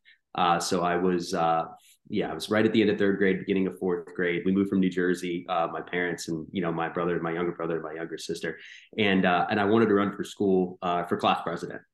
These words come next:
in elementary school. And so I had this whole idea in my head that I wanted to run for class president. The only issue I really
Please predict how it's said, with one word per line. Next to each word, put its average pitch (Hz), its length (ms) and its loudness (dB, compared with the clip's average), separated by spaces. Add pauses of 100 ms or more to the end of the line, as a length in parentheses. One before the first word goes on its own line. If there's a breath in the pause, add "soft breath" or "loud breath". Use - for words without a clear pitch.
(120)
in 92 140 0
elementary 90 420 0
school. - 360 -10 (260 soft breath)
And 95 200 2
so 92 180 2
I 90 80 4
had 101 180 2
this 101 140 0
whole 117 240 2
idea 110 320 6
in 104 60 2
my 104 120 0
head 101 240 -2
that 95 80 -2
I 95 120 2
wanted 101 220 0
to 98 60 0
run 95 200 0
for 95 120 -8
class 90 280 -2
president. 92 340 -4
The 110 100 4
only 113 200 6
issue 131 200 4
I 101 40 4
really 95 260 2